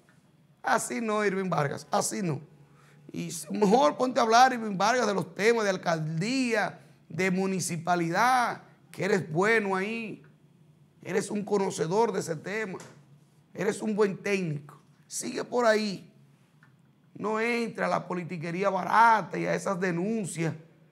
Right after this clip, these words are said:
vagas. No entra eso. Déjale eso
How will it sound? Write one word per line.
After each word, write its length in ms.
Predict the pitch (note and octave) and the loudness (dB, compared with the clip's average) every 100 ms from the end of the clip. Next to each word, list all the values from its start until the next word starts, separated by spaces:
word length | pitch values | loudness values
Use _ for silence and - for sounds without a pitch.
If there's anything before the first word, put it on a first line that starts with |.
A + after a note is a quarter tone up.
| _ _ - | _ _ -6
vagas. 640 | C#3 F#3 F#3+ E3+ D#3 - - | 4 6 6 6 0 -8 -6
No 280 | D3+ G#3+ A3+ | -2 0 0
entra 320 | G#3 F#3 F3+ | 0 0 0
eso. 280 | F3 C#3+ - - - | 0 -4 -12 -20 -6
Déjale 640 | F#3 C4 C4 B3 B3+ C4 | 6 8 8 6 6 6
eso 440 | B3 - G#3 - | 6 2 -2 -4